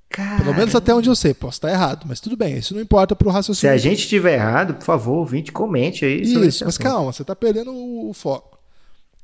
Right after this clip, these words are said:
Speaker 2: Qual que é a questão aqui, Lucas? A Khloe e o Tristan, por isso que tá sendo falado nesse podcast, porque é um podcast de
Speaker 1: É de
Speaker 2: basquete.
Speaker 1: N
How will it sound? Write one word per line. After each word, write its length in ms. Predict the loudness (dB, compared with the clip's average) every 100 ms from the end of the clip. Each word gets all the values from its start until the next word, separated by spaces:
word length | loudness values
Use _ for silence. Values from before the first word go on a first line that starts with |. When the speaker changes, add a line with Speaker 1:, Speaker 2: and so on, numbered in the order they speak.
| 0
Speaker 2:
Qual 120 | 2
que 80 | 2
é 20 |
a 40 |
questão 320 | -4 -6 -4 -4
aqui, 160 | -6
Lucas? 340 | -10 -12 -20 -20 _ _
A 220 | -4 -4
Khloe 800 | -6 -2 2 4 2 0 -6 -10 _ _ _ _ _ -2
e 100 | 2
o 60 | 2
Tristan, 600 | 0 -8 -2 0 0 -2 -8
por 100 | -8
isso 140 | -8
que 60 | -6
tá 140 | -6
sendo 200 | -6 -8
falado 240 | -4 -2
nesse 120 | -2 -2
podcast, 460 | -6 -4 -4 -4
porque 180 | -4 -8
é 40 | -8
um 140 | -10 -16 _ _ _
podcast 320 | -10 -6 -6 -2
de 40 | 2
Speaker 1:
É 40 |
de 60 | 2
Speaker 2:
basquete. 180 |
Speaker 1:
N 20 | 2